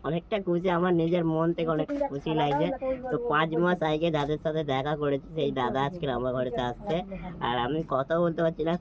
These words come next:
ফের আবার আগেকার মতন অনেকটা ইমোশনাল হয়ে গেছে। তো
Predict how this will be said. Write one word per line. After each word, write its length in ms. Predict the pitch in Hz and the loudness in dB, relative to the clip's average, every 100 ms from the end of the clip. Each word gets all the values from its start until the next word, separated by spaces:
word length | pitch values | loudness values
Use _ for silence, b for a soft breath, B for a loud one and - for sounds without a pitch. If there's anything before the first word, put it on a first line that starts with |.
| - | 0
ফের 200 | 160 170 | 0 4
আবার 240 | 156 156 - | 4 2 0
আগেকার 460 | 135 139 151 156 156 | -2 0 2 2 2
মতন 340 | 151 147 151 | 0 -2 0
অনেকটা 380 | 147 143 - 151 | 0 -2 -4 -4
ইমোশনাল 500 | - 139 143 147 165 | 0 0 0 0 -2
হয়ে 300 | 147 139 135 | 0 2 2
গেছে। 360 | 135 135 156 185 B B B | 0 0 -2 -2 B B B
তো 340 | - 131 131 | -4 0 0